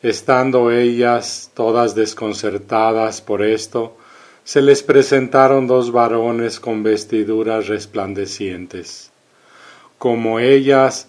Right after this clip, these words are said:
se llenaron de miedo e inclinaron el rostro a tierra, los varones les dijeron: "¿Por qué buscan entre los muertos al que está vivo? No está aquí, ha resucitado".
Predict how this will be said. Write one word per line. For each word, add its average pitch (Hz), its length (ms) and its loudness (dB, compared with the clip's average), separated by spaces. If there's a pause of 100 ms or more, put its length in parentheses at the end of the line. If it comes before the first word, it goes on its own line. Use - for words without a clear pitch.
(160)
se 123 240 0
llenaron 117 600 0
de 107 180 0
miedo 123 720 -2
e 131 80 -10
inclinaron 117 1040 -2
el 110 180 -2
rostro 113 460 -2
a 104 120 -4
tierra, 110 520 -2 (500)
los 143 240 6
varones 139 560 6
les 127 220 2
dijeron: 95 680 -4 (840)
"¿Por 151 240 4
qué 175 160 4
buscan 151 500 2
entre 127 300 -2
los 120 240 0
muertos 120 680 -2
al 107 160 -2
que 107 120 -2
está 107 280 -2
vivo? 104 460 -6 (640)
No 135 220 0
está 139 320 0
aquí, 131 440 -6 (480)
ha 120 200 4
resucitado". 104 960 -6